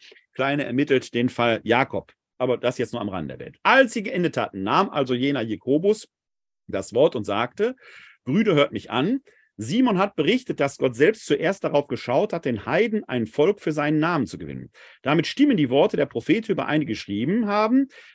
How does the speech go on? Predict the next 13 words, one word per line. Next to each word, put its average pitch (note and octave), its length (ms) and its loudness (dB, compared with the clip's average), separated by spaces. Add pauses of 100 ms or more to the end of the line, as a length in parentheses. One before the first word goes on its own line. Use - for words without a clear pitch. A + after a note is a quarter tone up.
'Danach F#3 360 -2
werde D#3 240 4
ich C#3+ 220 -4
umwen-, B2+ 340 -2
mich C3+ 140 -8
umwenden G#3 400 2
und C3+ 100 -2
die C3 80 -4
zerfallene F3 560 0
Hütte D3+ 220 -2
Davids B2 420 -2
wieder F#2 280 -8
aufrichten. C3 640 0